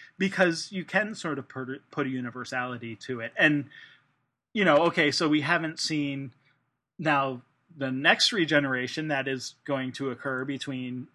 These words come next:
Matt Smith and, and, you know, uh, Peter Capaldi, but we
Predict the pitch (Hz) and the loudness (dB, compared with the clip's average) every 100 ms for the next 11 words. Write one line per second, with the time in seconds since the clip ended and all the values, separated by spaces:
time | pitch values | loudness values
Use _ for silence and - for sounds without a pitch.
0 | - 160 135 - 139 127 117 127 117 117 | -8 -2 -2 -4 -6 -6 -4 -6 -6 -10
1 | 127 135 117 113 110 _ - _ _ _ | -8 -6 -6 -10 -16 _ -20 _ _ _
2 | _ 180 135 110 107 107 110 120 143 123 | _ -4 -4 -4 -8 -10 -10 -6 -4 -4
3 | - 135 143 139 123 120 131 123 - _ | -6 -2 0 0 -4 -2 -2 -4 -6 _
4 | _ _ _ _ _ - 277 151 139 131 | _ _ _ _ _ -12 0 6 6 6